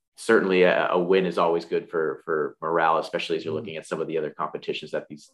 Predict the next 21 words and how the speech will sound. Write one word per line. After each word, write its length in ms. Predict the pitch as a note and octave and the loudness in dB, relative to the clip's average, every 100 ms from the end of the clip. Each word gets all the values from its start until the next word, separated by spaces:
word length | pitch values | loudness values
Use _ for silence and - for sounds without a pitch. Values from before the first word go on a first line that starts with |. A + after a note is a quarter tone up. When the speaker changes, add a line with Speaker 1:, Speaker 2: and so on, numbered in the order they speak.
| - | -20
Speaker 1:
these 100 | D2 | -16
teams 240 | D2+ D2 | -14 -10
are 80 | C2+ | -10
involved 380 | D2+ D2+ D2+ D2+ | -6 -4 -4 -4
in. 180 | C#2+ D2 _ _ _ _ - - - | -6 -8 _ _ _ _ -20 -20 -4
Uh, 440 | F#2 F#2 F#2 F2+ - _ | 2 4 4 2 -2 _
coming 280 | - D3+ C#3+ | 2 4 6
into 120 | C3+ | 4
the, 200 | B2+ - - | 2 -2 0
the, 260 | G#2+ G#2 G#2+ | 4 4 2
the 40 | |
game, 440 | G2 G#2+ G#2+ A2 - _ _ _ F#2 | 4 4 4 -2 -12 _ _ _ -8
or 220 | C#2 - _ _ _ - | -8 -8 _ _ _ -6
coming 180 | - B2 | 0 2
into 100 | G2 | 4
the 60 | |
match, 240 | F#2 F#2+ - | 4 4 2
I 40 | |
should 160 | G2 F#2 | -6 0
say, 420 | F#2+ F#2 F2 F2 | 4 6 4 -2
uh, 300 | F2+ F2 | -4 -4